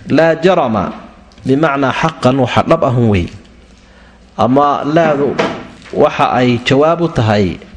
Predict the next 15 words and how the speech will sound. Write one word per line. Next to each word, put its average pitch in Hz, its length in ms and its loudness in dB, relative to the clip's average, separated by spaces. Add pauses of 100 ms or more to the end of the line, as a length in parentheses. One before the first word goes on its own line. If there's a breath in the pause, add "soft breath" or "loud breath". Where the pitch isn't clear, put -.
(240)
ficilka 170 480 0
xun 196 260 2
ee - 100 2
ay 139 180 0
sameeyeenoo, 156 560 2
"Laa, 156 540 0
laa 165 280 2
tafcalu 143 580 0
dhalik." 139 420 0 (600 loud breath)
Arrintaa 208 400 2
ha 175 100 0
samaynina, 165 560 2
jarama 151 540 2
waxa - 260 0
xaq 175 300 0